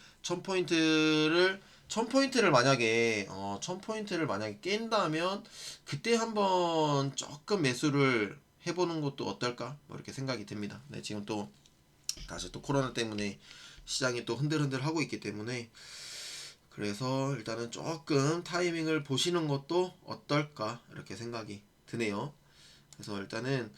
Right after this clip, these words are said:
지금 이렇게 생각이 들고요. 에이비엘 바이오, 어, 이렇게 보고, 그다음에 수급은 오늘 에이비엘 바이오가 뭐 나쁘진 않았던 것 같아요. 오늘 외국인이 조금 매수를 했던 걸 봤는데,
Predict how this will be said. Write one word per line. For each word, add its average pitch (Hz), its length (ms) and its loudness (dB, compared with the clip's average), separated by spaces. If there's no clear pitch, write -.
지금 101 320 -8
이렇게 101 240 -8
생각이 127 320 -8
들고요. 120 480 -2
에이비엘 101 340 -8
바이오, 107 520 -2
어, - 240 -20
이렇게 - 260 -18
보고, 117 340 -8
그다음에 104 260 -4
수급은 202 880 2
오늘 143 720 6
에이비엘 123 300 2
바이오가 117 440 -2
뭐 104 160 -8
나쁘진 143 400 -4
않았던 127 300 -2
것 139 80 -2
같아요. 110 440 -4
오늘 113 240 -4
외국인이 160 520 2
조금 160 320 -6
매수를 120 320 -2
했던 147 220 -4
걸 160 120 0
봤는데, 113 580 -4